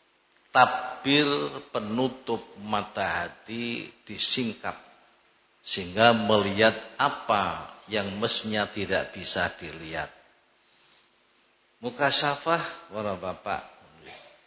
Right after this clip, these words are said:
Sangat sulit lagi adalah mukasyafah mengetahui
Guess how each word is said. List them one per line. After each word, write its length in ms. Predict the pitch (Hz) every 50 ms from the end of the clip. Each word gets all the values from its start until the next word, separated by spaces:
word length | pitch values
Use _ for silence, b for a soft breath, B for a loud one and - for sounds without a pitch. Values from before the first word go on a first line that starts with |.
| _ _ _ _ _ _ _ _ _ _ _ _ _ _ _ _ _ _ _ _ _ _ _ _ _ _ _ _ _ _ _ _ _ -
Sangat 560 | - - 156 147 151 165 170 170 - - -
sulit 400 | - - 160 156 160 160 151 - -
lagi 400 | 151 147 143 139 - - 185 190
adalah 720 | 170 156 147 131 - - 139 147 160 160 160 151 143 139 147
mukasyafah 1040 | 151 147 139 - 151 147 135 127 - - 139 127 127 - - 165 165 160 156 131 135
mengetahui 1120 | 151 151 147 151 151 - - - 160 147 139 139 135 135 143 156 175 180 175 180 185